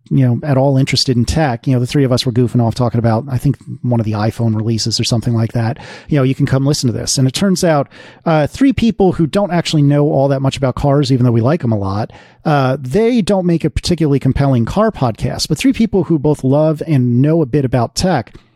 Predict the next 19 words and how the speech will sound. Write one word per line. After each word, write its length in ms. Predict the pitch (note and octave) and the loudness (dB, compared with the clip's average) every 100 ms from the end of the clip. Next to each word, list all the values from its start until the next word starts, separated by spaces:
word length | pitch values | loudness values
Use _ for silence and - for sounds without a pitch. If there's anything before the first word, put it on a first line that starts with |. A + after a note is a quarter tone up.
| _ _ - | _ _ 0
oh, 100 | C#4+ | 0
that 160 | A#3+ | 2
are, 100 | G#3+ F#3+ _ | 0 -2 _
that, 240 | A3 A3 G3+ | 0 0 0
that 120 | G3+ | 0
has 200 | F#3 E3 | 2 2
a 20 | |
little 140 | D3 C#3 | 2 2
bit 80 | A#2+ | 0
of 80 | |
legs. 320 | G#2+ - C#3 - | -2 -4 -6 -2
And 220 | E3+ - | -2 0
so, 480 | - G3+ F3 E3 - - - F#3+ | 0 2 2 0 -2 -10 -12 -4
uh, 280 | E3+ D3+ D3 | 0 2 2
and 180 | F3 D#3+ | 2 0
I 80 | G3+ | 0
think 160 | A3+ | 0
it 40 | G3+ | 2
was, 480 | F3 D#3 C#3+ B2 | 2 4 2 0